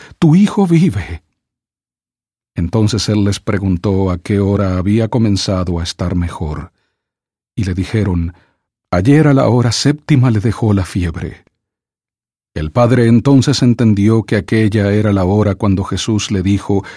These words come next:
"Tu hijo vive." Y creyó él con toda su casa.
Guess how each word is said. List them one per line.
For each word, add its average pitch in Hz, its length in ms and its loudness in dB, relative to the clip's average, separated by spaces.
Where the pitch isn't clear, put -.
"Tu 110 160 4
hijo 120 320 0
vive." 82 500 -6
Y 85 120 -6
creyó 107 500 2
él 98 280 2
con 90 300 -2
toda 104 400 0
su - 220 -6
casa. - 560 -12